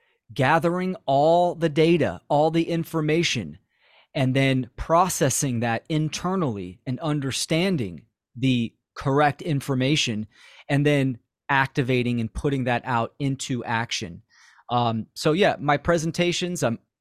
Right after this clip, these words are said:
I'll give a shout out to the One Great Work Network. That is a fantastic resource for people to go and check out. Uh, I have my, my work on there.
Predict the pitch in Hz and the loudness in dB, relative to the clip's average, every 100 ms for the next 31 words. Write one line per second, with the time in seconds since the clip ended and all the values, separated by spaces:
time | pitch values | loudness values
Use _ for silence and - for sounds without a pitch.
0 | - 139 147 139 - 156 143 139 - 135 | -6 0 0 0 2 4 4 2 0 -4
1 | 120 139 139 139 139 110 131 120 120 131 | -2 -2 -2 0 -2 -2 -6 -4 -2 -2
2 | - 151 165 117 131 127 123 113 - - | 0 -2 -2 -2 0 0 -4 -8 -6 -2
3 | 147 147 - - 143 143 160 143 113 120 | 0 0 -2 -2 0 -2 -6 -8 -4 0
4 | 147 147 180 175 175 - 135 156 156 156 | 0 0 -2 -2 -4 -8 -6 -4 -4 -4
5 | 147 139 151 151 135 127 151 143 151 151 | -2 0 2 2 0 -2 -2 0 2 2
6 | 147 _ - - 131 123 143 123 135 139 | 0 _ -20 -6 0 4 4 2 2 4
7 | 139 135 131 135 135 143 143 147 143 139 | 2 -2 -2 -2 2 0 2 2 2 2
8 | 143 139 | 0 -2